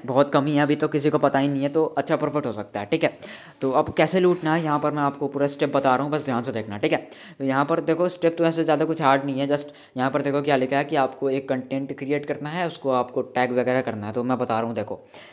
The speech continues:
पहले क्या करो, इस वाले इमेज को सेव करो, ठीक है। कोई और करोगे तो और अच्छी बात है, बाकी यहाँ पर इस वाले को कर लेना अगर आपको ना मिले तो। उसके बाद ट्वीट में आना and अपने प्रोफाइल में इसको पहले चूज़ कर लो।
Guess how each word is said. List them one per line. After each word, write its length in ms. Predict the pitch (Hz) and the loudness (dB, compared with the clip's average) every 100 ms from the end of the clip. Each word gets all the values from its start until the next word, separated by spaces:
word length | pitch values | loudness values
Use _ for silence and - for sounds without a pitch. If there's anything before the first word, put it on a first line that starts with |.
| - | 0
पहले 160 | 139 | 2
क्या 160 | 151 160 | 6 6
करो, 140 | 170 | 4
इस 140 | 180 170 | 2 2
वाले 140 | 156 | 2
इमेज 240 | 156 160 160 | 2 0 0
को 80 | |
सेव 240 | 175 151 139 | 0 2 2
करो, 340 | 123 113 - - | 2 -2 -2 -2
ठीक 120 | 120 | 0
है। 140 | 120 - - - | 0 -2 -20 -2
कोई 140 | 143 147 | 4 8
और 160 | 156 | 8
करोगे 280 | 160 160 160 | 6 4 4
तो 140 | 160 | 4
और 100 | 147 | 4
अच्छी 200 | 147 147 | 4 0
बात 240 | 156 147 151 | 2 4 4
है, 60 | |
बाकी 200 | 143 135 | 2 2
यहाँ 220 | 139 127 127 | 2 2 2
पर 140 | 139 | 2
इस 280 | 135 135 131 | 0 -2 0
वाले 160 | 131 | 2
को 100 | 135 | 4
कर 120 | 131 123 | 2 0
लेना 200 | 123 135 | 0 0
अगर 180 | 131 | 0
आपको 200 | 123 120 | 0 0
ना 140 | 120 120 | 0 0
मिले 200 | 120 120 | 0 -2
तो। 180 | 147 - - - | -4 -6 -10 -8
उसके 180 | 135 143 | -4 2
बाद 140 | 143 | 2
ट्वीट 260 | 147 156 151 | 2 -2 -2
में 80 | 151 | -2
आना 400 | 147 190 - - | -2 -4 -8 -6
and 220 | 127 127 | -2 0
अपने 260 | 127 139 | 0 0
प्रोफाइल 420 | 143 143 135 135 139 | 0 0 4 2 2
में 140 | 147 | -2
इसको 240 | 147 - | -4 -4
पहले 180 | 143 135 | 0 0
चूज़ 240 | 135 131 113 | 0 -2 -2
कर 80 | |
लो। 200 | 110 110 | -2 -2